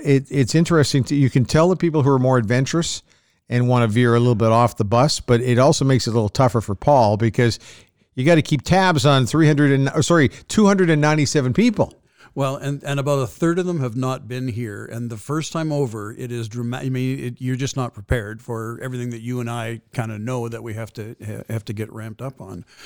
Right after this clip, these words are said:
Speaker 2: Um, yes, <laughs> it, it's been interesting to watch some of the first timers.
Speaker 1: Yeah, because they, you know, they're so stunned by everything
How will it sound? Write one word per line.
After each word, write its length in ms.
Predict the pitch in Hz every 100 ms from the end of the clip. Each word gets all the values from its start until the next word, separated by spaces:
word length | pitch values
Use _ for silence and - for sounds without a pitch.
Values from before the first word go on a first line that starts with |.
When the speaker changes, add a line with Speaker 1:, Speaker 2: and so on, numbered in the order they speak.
| - - - -
Speaker 2:
Um, 500 | 113 110 107 107 107
yes, 440 | 113 123 120 101 98 - -
<laughs> 100 | - 139 165
it, 280 | 143 120 - -
it's 160 | - -
been 140 | 131
interesting 420 | 143 131 120 131
to 80 | 123
watch 220 | 120 120
some 160 | - 117
of 60 |
the 80 | 107
first 300 | - 120 -
timers. 340 | 110 104 104 - _ - - -
Speaker 1:
Yeah, 240 | - 196 156
because 460 | 160 - 180 127
they, 200 | 143 165
you 240 | 156 139 160
know, 140 | 156
they're 140 | 147 151
so 280 | - 175
stunned 500 | 156 - 160 170 196
by 160 | 143 123
everything 640 | 110 107 107 117 117 135